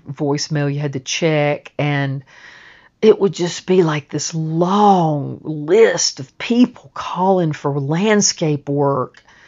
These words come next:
And I had already taken my therapy lady's suggestion about just leave a voicemail that says that you're, you have a waiting list. Well, it didn't matter,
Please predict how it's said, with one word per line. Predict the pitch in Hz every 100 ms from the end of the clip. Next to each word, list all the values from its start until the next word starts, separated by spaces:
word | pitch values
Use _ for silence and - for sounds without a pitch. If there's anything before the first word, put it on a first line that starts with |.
| - - - _ _ -
And | 180
I | 185
had | 190
already | 220 302 269
taken | - 175 180 165 147
my | 143 135 131 -
therapy | 175 190 208 156
lady's | 147 139 139 139
suggestion | - 139 - 151 190 - 151 151
about | 143 143 -
just | 156 180 - -
leave | 180 160 233 285
a | 226
voicemail | 156 156 226 - 165 147 156 156
that | -
says | - 175 190 160
that | 139 -
you're, | 160 160 143 -
you | 185
have | 185
a |
waiting | 202 208 311 359 226
list. | 156 139 120 - - - - - - - 214
Well, | 196
it |
didn't | 277 339 214
matter, | 196 247 320 262 110 -